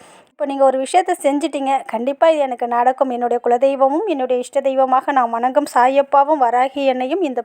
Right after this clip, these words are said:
பிரபஞ்சமும் என்னுடைய இந்த பிரார்த்தனையை நிச்சயம் நிறைவேற்றி தருவாங்க" அப்படின்னு நீங்க நம்பிக்கையோட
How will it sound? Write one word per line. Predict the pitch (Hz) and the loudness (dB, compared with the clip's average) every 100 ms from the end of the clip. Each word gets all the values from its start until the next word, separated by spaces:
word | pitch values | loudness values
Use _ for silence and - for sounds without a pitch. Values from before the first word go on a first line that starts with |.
| - | -2
பிரபஞ்சமும் | 240 262 269 269 302 | 0 0 0 2 2
என்னுடைய | 392 262 254 277 311 | 0 -4 -2 0 0
இந்த | 370 269 269 | -4 -4 0
பிரார்த்தனையை | 262 254 254 269 302 370 | 2 4 2 2 0 0
நிச்சயம் | 392 269 _ - 359 392 | -2 -6 _ -2 0 2
நிறைவேற்றி | 302 269 277 277 294 | 0 0 0 -2 -6
தருவாங்க" | - 254 247 240 240 247 277 - - - - _ | 0 2 2 2 0 2 0 0 -18 -20 -20 _
அப்படின்னு | 247 240 262 285 311 320 | 0 4 4 4 4 2
நீங்க | 277 262 | 2 -2
நம்பிக்கையோட | 247 247 262 285 294 285 | 0 -2 -4 0 4 4